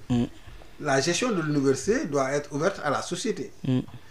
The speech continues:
Speaker 2: C'est la raison pour laquelle, quand on a créé la fondation ucad, l'essentiel des membres du conseil de fondation ne sont pas des académiques.
Speaker 1: Mm.
Speaker 2: Il faut que la société s'implique dans
Speaker 1: Mm.
Speaker 2: la gestion de l'université.
Speaker 1: Mm.
Speaker 2: Mais aussi, il faut qu'on ait un environnement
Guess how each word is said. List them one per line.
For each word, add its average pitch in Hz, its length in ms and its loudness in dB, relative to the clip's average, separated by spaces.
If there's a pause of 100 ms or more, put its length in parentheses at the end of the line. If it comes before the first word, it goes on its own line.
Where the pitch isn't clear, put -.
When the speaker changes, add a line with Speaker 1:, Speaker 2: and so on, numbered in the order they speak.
(160)
Speaker 2:
C'est - 140 0
la 135 140 6
raison 151 260 6
pour 160 140 -2
laquelle, 147 440 4
quand 151 220 4
on 151 120 4
a 143 120 6
créé 175 300 4
la 135 160 6
fondation 135 580 2
ucad, 165 300 0 (580)
l'essentiel 175 520 6
des 180 100 6
membres 160 280 8
du 135 140 -2
conseil 147 300 2
de 135 60 0
fondation 131 540 2
ne 156 80 2
sont 143 180 2
pas 160 140 2
des 139 200 0
académiques. 165 540 0
Speaker 1:
Mm. 127 160 4 (440)
Speaker 2:
Il 165 60 0
faut 202 140 4
que 196 100 6
la 160 160 10
société 180 480 2
s'implique - 560 6 (160)
dans 127 220 4
Speaker 1:
Mm. - 20 6
Speaker 2:
la 131 160 4
gestion 135 280 -4
de 123 80 -4
l'université. 120 580 -6
Speaker 1:
Mm. 120 160 2 (320)
Speaker 2:
Mais 190 160 12
aussi, 247 500 8 (360)
il 170 80 2
faut 262 320 6 (100)
qu'on 170 240 8
ait 208 200 10
un 170 200 10
environnement 170 720 10